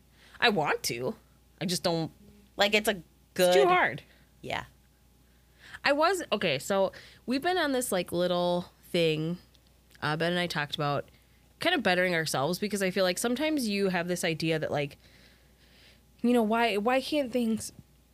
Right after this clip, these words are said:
Speaker 1: why can't things be better? You know, if I just, if I just try harder, or if I just wait, like, things are gonna work out. And then I put together that I feel like maybe some of the problem is that we get in our own heads or in our own mind and we're holding ourselves back, right? I already know I'm my own worst enemy.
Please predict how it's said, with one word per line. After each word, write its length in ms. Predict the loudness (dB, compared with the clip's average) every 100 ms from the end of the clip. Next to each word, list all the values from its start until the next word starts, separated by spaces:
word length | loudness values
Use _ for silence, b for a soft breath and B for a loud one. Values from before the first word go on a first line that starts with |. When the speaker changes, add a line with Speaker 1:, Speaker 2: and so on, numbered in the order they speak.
| -6
Speaker 1:
why 160 | -4
can't 220 | -2 -2 0
things 240 | -2 -2
be 140 | -2
better? 340 | -2 -2 -2 -2
You 140 | -4
know, 160 | -2 -4
if 120 | -2
I 120 | -2
just, 280 | 0 -2 -4
if 120 | -4 -2
I 120 | 0
just 320 | -2 -4 -12 _ _
try 220 | -2 0
harder, 500 | 0 -2 0 -2 -2
or 40 | -2
if 100 | -2
I 80 |
just 180 | -2 -2
wait, 360 | 0 0 -2 -6
like, 120 | -6
things 200 | -4 -4
are 60 | -4
gonna 280 | -4 -4 -6 -14 _ _ -20 _ _ -4
work 300 | -2 0 0
out. 240 | 2 2
And 120 | 0
then 80 | 0
I 120 | -2 -2 -12 _ -6
put 160 | -4
together 400 | -2 0 2 2
that 100 | 2
I 60 | -2
feel 220 | 0 0
like 320 | 0 -2 -10 -8
maybe 320 | -2 0 0
some 160 | 0 -2
of 60 | -2
the 60 |
problem 340 | -2 -2 0 -2
is 160 | -2
that 240 | -4 -4 -4
we 80 |
get 160 | -4 -4
in 100 | -2
our 140 | -4
own 140 | -4 -4
heads 420 | -4 -4 -6 -8
or 100 | -6
in 80 | -4
our 140 | -2
own 100 | -4
mind 220 | -4 -4 -4
and 80 |
we're 60 | -2
holding 280 | -2 -2 -2
ourselves 300 | -4 -4 -6
back, 360 | -8 -8 -12 -8
right? 240 | -8 -8 b b b -2
I 40 | 0
already 180 | 2
know 100 | 2
I'm 140 | 2 2
my 140 | 0
own 180 | 0 0
worst 240 | -2 -2
enemy. 400 | -4 -4 -4 -6